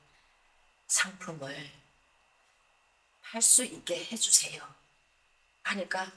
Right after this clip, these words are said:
<laughs> 사모님이 너무 정말 상상도 안 했던 얘기니까 그냥 어떻게 보면 집세나 내달라 하고 뭐 이런 거나 좀 도와달라고 할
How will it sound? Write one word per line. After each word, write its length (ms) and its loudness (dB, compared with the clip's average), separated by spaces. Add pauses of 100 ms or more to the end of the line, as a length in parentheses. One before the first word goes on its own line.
(160)
<laughs> 560 -12
사모님이 880 2 (1040)
너무 720 2 (520)
정말 360 8
상상도 580 6
안 200 6
했던 400 -2
얘기니까 800 -8 (1600)
그냥 520 8
어떻게 340 6
보면 500 0 (680)
집세나 720 10
내달라 500 2
하고 640 -4
뭐 140 0
이런 320 4
거나 200 10
좀 180 -2
도와달라고 560 0
할 760 0